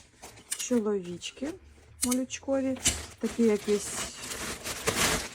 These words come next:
платічко. Тут є, е, інші бренди попадаються. Ну, ці випадки О В С. Такі.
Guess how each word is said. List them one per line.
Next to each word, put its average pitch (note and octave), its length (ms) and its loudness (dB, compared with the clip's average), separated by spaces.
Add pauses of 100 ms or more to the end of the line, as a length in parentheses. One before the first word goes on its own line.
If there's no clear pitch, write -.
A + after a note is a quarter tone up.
(160)
платічко. G3+ 640 -2
Тут B3 200 0
є, G#3+ 540 4
е, G3+ 340 2
інші G3 600 2
бренди F#3+ 360 4
попадаються. C4 760 2 (120)
Ну, C#4+ 220 2
ці A3+ 200 0
випадки G#3 380 0
О G3+ 80 6
В G3 60 4
С. G3 480 0 (600)
Такі. G#3 460 2